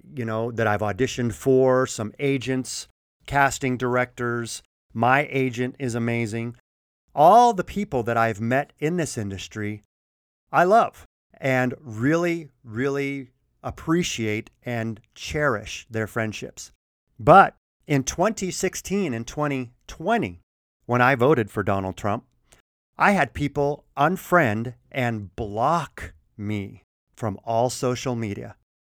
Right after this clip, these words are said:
These are people that I have performed with. These are people that I lived with. These are people that I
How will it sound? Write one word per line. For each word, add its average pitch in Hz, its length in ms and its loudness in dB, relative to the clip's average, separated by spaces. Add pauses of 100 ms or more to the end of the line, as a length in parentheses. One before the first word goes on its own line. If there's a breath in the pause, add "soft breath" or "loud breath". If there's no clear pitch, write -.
(140)
These 220 200 6
are 208 80 4
people 170 340 0
that 120 120 4
I 113 120 4
have 107 180 -4
performed 123 680 -2
with. - 400 -14 (280)
These 202 200 0
are 202 60 4
people 190 320 0
that 127 120 2
I 110 120 0
lived 113 760 2 (260)
with. 101 300 -2 (560)
These 208 160 2
are 226 60 2
people 202 300 -2
that 160 100 2
I 127 200 0